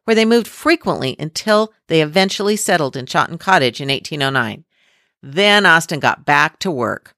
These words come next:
writing and revising. In eighteen ten, Sense and Sensibility, which was earlier, Eleanor and Marianne, was accepted for publication. In eighteen eleven, Austen was working on Mansfield Park. Sense and Sensibility was published with the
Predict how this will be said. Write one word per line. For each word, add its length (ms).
writing 540
and 160
revising. 580
In 200
eighteen 600
ten, 500
Sense 300
and 120
Sensibility, 760
which 220
was 120
earlier, 460
Eleanor 300
and 100
Marianne, 440
was 140
accepted 420
for 120
publication. 720
In 240
eighteen 600
eleven, 600
Austen 340
was 160
working 340
on 280
Mansfield 560
Park. 380
Sense 320
and 100
Sensibility 580
was 160
published 480
with 140
the 100